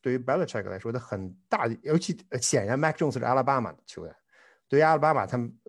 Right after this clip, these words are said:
Belichick 又有另外一层关系在那里。所以对于 Pa-，Bet-，呃，对于 Patriots 跟 Belichick 而言，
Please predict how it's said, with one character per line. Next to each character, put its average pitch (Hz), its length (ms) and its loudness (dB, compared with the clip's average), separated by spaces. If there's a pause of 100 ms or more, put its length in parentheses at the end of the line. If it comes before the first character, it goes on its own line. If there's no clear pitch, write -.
Belichick 151 280 2
又 131 60 2
有 123 180 2
另 165 180 4
外 190 160 8
一 127 140 2
层 110 380 -4 (240)
关 147 200 4
系 104 140 -8
在 95 140 -6
那 92 140 -14
里。 92 80 -20 (480)
所 147 180 4
以 123 140 4
对 160 220 -2
于 170 40 4
Pa-，Bet-， 185 540 0 (160)
呃， 131 160 2
对 143 160 0
于 151 40 0
Patriots 147 440 -2
跟 117 100 -2
Belichick 127 420 -2
而 104 140 -6
言， 104 200 -6